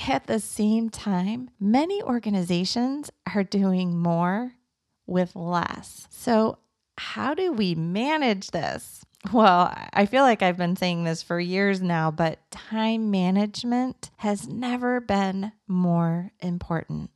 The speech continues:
So let's look at three key areas where you can likely recapture time for yourself and your team. The three keys I'll share are some of the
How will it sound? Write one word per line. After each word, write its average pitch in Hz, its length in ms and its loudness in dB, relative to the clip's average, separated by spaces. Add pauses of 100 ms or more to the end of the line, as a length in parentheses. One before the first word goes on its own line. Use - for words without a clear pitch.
So 233 240 0
let's 254 480 -4
look 226 200 -2
at 190 240 -2 (120)
three 269 360 -4
key - 320 -4
areas 95 720 -6 (280)
where 185 220 0
you 214 280 -2
can 214 220 -4
likely 185 680 -4
recapture 180 800 -4
time 175 460 -2
for 175 160 -4
yourself 170 1120 -4
and 185 260 2
your 160 140 0
team. 170 460 -6 (100)
The 202 100 -2
three 254 280 -2
keys 226 300 -2
I'll 185 220 0
share 190 460 -2
are 190 100 -4
some 202 200 0
of 185 40 0
the 165 140 0